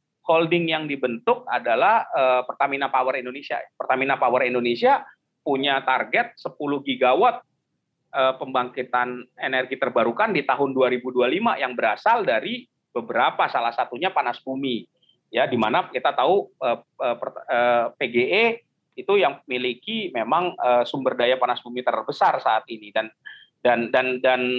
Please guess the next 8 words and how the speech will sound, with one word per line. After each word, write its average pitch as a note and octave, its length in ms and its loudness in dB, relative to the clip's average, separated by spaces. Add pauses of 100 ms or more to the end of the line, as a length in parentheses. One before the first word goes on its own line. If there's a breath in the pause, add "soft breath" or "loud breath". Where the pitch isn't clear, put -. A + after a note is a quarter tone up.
itu. F#3 240 0
Jadi C3+ 320 0 (400)
per-, - 240 -4 (320)
Pertamina A#3 640 0
strategi F#3+ 480 -2
bisnisnya F#3 640 -4
adalah, F#3+ 400 2 (480)
eh, F#3 240 4